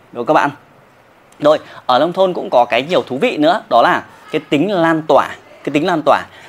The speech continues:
Các bạn thấy rằng nhá, ở trên phố đôi khi nhà hàng xóm mà chả biết đến tên nhau, nhưng ở nông thôn ấy, mọi người biết hết đến tên nhau, nhà nào đám cưới rồi ôi cả xã đều biết, nó rất là hay. Nên đôi khi bạn mở ra bạn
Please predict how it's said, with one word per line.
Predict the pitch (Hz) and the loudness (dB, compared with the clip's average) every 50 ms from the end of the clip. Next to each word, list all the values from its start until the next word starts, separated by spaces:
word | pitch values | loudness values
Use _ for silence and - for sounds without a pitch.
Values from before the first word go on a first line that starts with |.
| - | -6
Các | - 185 | 0 0
bạn | 170 131 | 0 2
thấy | 147 160 | 2 2
rằng | 165 156 127 131 | 2 2 2 2
nhá, | 147 180 190 - - - - | 2 0 0 -2 -10 -8 -4
ở | 123 123 | -2 -2
trên | 147 165 | -2 -2
phố | 156 - 127 127 175 | 0 2 2 2 4
đôi | 180 175 | 2 0
khi | - 175 165 | 0 0 0
nhà | 151 143 120 | 0 0 0
hàng | 113 117 113 | -2 -4 -6
xóm | 110 - 104 113 | -2 0 0 0
mà | 190 - | 0 -2
chả | - 101 95 98 98 | -2 -2 -2 -4 -2
biết | - 180 | -2 -2
đến | 196 175 147 147 | 0 0 0 0
tên | 156 156 147 | 0 0 2
nhau, | 151 139 131 135 123 | 2 2 2 0 0
nhưng | 131 135 | -2 -4
ở | 120 101 | -4 -4
nông | 113 123 127 | -4 -4 0
thôn | 156 147 135 131 | 2 2 2 2
ấy, | 98 - - - - - _ | 0 -6 -12 -20 -20 -14 _
mọi | 127 135 131 - | 0 0 0 2
người | 143 143 139 127 123 | 2 4 4 2 2
biết | - 190 196 226 | 2 0 0 0
hết | 226 185 247 294 285 285 | 0 2 0 0 2 2
đến | 165 139 147 156 | -2 -2 0 0
tên | 160 160 151 | 0 0 2
nhau, | 160 160 147 143 | 0 0 0 0
nhà | 135 127 135 120 117 | -2 -2 -2 -2 -2
nào | 117 113 107 104 107 | -2 0 0 2 0
đám | 113 131 | 0 -2
cưới | 135 - 147 139 139 180 | 0 0 2 2 2 2
rồi | 220 202 147 120 104 98 | 2 0 0 0 0 2
ôi | 110 127 135 - | 0 0 2 2
cả | 110 98 87 - | 0 -2 -2 -6
xã | - - - 214 - - 208 240 | -16 -6 -6 -4 -2 0 0 0
đều | 208 165 113 | 0 -2 0
biết, | 117 151 214 240 - - - _ - | 2 0 0 0 -4 -14 -20 _ -6
nó | 240 226 | -2 2
rất | 233 285 | 2 2
là | 262 196 | 2 2
hay. | 147 131 143 196 196 180 - - - - - - | -2 -2 -2 -2 -2 -2 -4 -12 -20 -20 -8 -6
Nên | 175 175 | 0 0
đôi | 190 185 | 0 2
khi | - 202 | 2 0
bạn | 175 165 117 135 | 0 2 2 2
mở | 135 123 98 95 110 | 2 2 2 2 2
ra | 143 156 151 | 0 0 0
bạn | 139 | -2